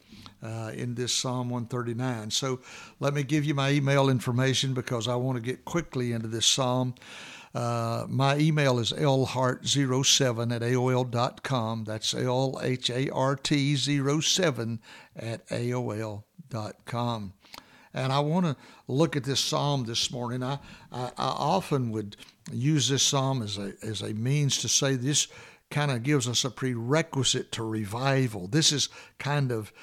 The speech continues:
if you wanna have revival, this Psalm kind of, uh, gives you the, the basis of it because, uh, you look at it and, and first of all, let me just read some. "O Lord,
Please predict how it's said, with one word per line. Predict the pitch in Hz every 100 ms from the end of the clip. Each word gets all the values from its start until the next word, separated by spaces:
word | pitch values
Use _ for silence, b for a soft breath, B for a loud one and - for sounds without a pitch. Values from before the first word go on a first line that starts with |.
| B B
if | 107 139
you | 143
wanna | 151 127
have | 143 135
revival, | 123 113 113 160 175 160 131 107 110
this | 135 135
Psalm | - 147 143 131
kind | 123 139 131 117
of, | 107 - B B B
uh, | 120 113 104 104 107
gives | 135 143 -
you | 123
the, | 113 107 110
the | 113
basis | 101 151 156 - 127 -
of | 123 107
it | 110 135
because, | 113 135 123 113 - B B B B -
uh, | 120 120 117 113 107 101 107
you | 123 131
look | 143 147 147
at | 139
it | 127
and, | 117 110 -
and | 120 101
first | 160 143 -
of |
all, | 117 117
let | 139
me | 170
just | 156 135
read | 127 139 131
some. | - 127 120 127
"O | 143
Lord, | 147 127 127